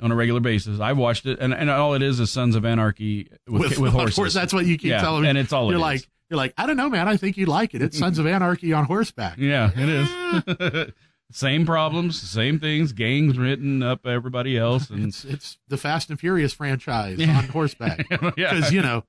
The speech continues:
Speaker 2: it's all about family.
Speaker 1: <laughs> It, it is, too. So, and the one thing I, uh, I s-, a friend of mine posted recently about Yellowstone, said he's wa-, started watching it, and because of all the hullabaloo, he wanted to see what it's about. And he said, "The one thing that strikes me is none of those people have a dog."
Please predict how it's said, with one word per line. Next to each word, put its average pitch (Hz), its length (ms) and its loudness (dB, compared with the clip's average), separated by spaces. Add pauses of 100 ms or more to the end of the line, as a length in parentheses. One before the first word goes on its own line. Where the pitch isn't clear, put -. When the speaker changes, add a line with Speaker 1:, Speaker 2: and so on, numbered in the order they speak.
(120)
Speaker 2:
it's 85 160 -8
all 80 180 -2
about 95 220 -4
family. - 600 -8
Speaker 1:
<laughs> 139 160 2
It, 147 320 -4
it 143 120 2
is, 190 300 2
too. 196 400 0 (460)
So, 120 400 0 (280)
and 143 140 0
the 160 160 0
one 190 160 0
thing 190 160 -2
I, 160 60 2
uh, 143 80 -2 (320)
I 127 60 2
s-, 117 200 -2
a 120 80 -2
friend 131 240 0
of 113 60 4
mine 104 180 4
posted 101 400 -2
recently 104 380 -2
about 95 260 -2
Yellowstone, 101 540 2
said 107 160 0
he's 104 100 4
wa-, 113 160 -2
started 143 340 -2
watching 110 360 0
it, 110 100 -2 (420)
and 113 360 0 (100)
because 117 260 0
of 117 140 2
all 107 220 0
the 104 140 2
hullabaloo, 120 600 2
he 131 100 6
wanted 113 220 4
to 95 60 0
see 123 80 -4
what 110 120 2
it's 101 100 0
about. 110 320 0 (340)
And 113 80 0
he 110 40 4
said, 110 180 0
"The 107 60 2
one 147 200 2
thing 170 140 0
that 135 80 0
strikes 127 420 -2
me 87 220 -14 (340)
is 92 140 -10
none 120 280 4
of 135 60 2
those 117 160 0
people 101 240 -4
have 98 160 0
a - 20 -4
dog." 73 380 -10